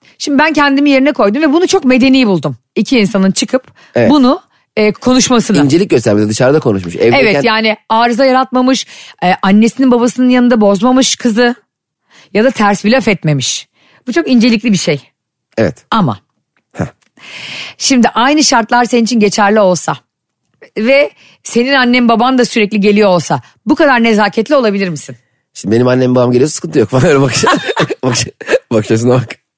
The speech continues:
Speaker 2: Ke-, onun annesini gönderiyor
Speaker 1: Ama
Speaker 2: kendine.
Speaker 1: bir inceden herkes bozulur bence.
Speaker 2: Şimdi şöyle.
Speaker 1: Ya herkes bozulmaz da bozulabilir.
Speaker 2: Bence bunu kadına söylemektense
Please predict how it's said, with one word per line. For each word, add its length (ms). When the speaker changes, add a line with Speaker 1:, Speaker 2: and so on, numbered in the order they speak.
Speaker 2:
Ke-, 220
onun 120
annesini 340
gönderiyor 340
Speaker 1:
Ama 180
Speaker 2:
kendine. 180
Speaker 1:
bir 100
inceden 340
herkes 380
bozulur 400
bence. 360
Speaker 2:
Şimdi 280
şöyle. 400
Speaker 1:
Ya 100
herkes 340
bozulmaz 420
da 160
bozulabilir. 720
Speaker 2:
Bence 400
bunu 280
kadına 340
söylemektense 920